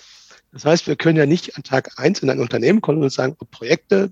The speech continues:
die stampfen wir jetzt alle ein und die clustern wir nach Pro-, Produkten."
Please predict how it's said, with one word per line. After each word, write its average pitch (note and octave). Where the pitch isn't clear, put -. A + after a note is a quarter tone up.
die -
stampfen C#3+
wir B2
jetzt A#2+
alle A#2+
ein F3
und -
die C#3
clustern C3+
wir B2+
nach A#2+
Pro-, A#2+
Produkten." -